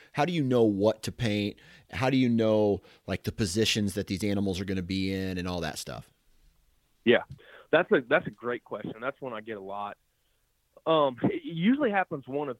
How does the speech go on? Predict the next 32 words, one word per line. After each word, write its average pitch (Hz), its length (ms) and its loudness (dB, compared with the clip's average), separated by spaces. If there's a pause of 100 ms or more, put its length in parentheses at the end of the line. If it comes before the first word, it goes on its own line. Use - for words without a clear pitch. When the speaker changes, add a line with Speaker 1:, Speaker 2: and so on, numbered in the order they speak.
Speaker 2:
two 135 140 0
ways. 104 320 -10 (680)
Uh, 120 480 0 (140)
I, 117 120 -6 (260)
there's 139 200 2
a 123 40 -2
lot 135 280 2
of 196 100 -12
times 131 340 -6 (180)
I, 131 220 -4
I, 135 180 -4 (120)
I 139 100 0
almost 175 400 0 (120)
always 151 360 0 (100)
work 123 220 -2 (160)
from 113 260 -10
photographs, 101 520 -2 (140)
from 110 180 -2 (320)
photographs, 117 520 2 (760)
whether 135 340 4
that 139 240 0
is 127 200 -4
a, 113 380 -4 (100)
um, 101 440 -10 (180)
a, 107 160 -2 (140)
a 107 160 -6 (180)
freelance 135 440 4 (420)
wildlife 123 640 0
photographer 120 640 -6
that 113 80 -2
I 113 100 -2
work 113 240 -4